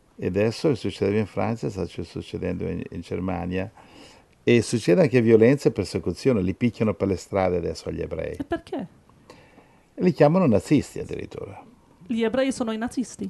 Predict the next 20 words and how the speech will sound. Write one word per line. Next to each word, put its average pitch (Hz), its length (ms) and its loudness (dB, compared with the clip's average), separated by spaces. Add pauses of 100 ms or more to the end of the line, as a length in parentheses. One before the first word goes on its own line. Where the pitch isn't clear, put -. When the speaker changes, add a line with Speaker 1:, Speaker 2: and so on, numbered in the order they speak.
(180)
Speaker 1:
Sì, 107 320 0
sono 101 400 0
gli 95 120 2
ex 127 280 4
nazisti 117 520 0
tedeschi 113 560 2
chiamano 110 760 0
agli 98 180 -2
ebrei 101 320 0
nazisti. - 540 -8
Speaker 2:
Ah. - 180 -14 (540)
Speaker 1:
Perché, 107 680 2
eh, 98 540 -2
per 92 160 -8
quello 101 160 -2
che 92 120 -6
succede 90 540 -4
a, 85 220 -8 (960)
in 92 100 -10
Palestina, - 560 -6